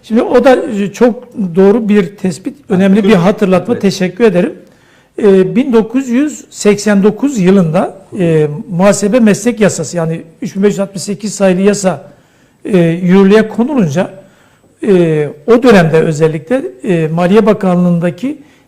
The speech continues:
Speaker 1: denetim elemanı eksikliğinden dolayı hükümetin verdiği bir kararla,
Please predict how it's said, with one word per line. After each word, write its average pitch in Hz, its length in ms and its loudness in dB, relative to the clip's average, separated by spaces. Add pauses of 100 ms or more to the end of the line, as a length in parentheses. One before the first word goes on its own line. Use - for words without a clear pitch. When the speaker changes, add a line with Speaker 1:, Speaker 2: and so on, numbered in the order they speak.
Speaker 1:
denetim 196 600 0 (120)
elemanı 196 440 0
eksikliğinden 214 920 0
dolayı 160 520 0 (560)
hükümetin 202 640 -2 (120)
verdiği 190 400 0
bir 240 140 0
kararla, 170 560 -4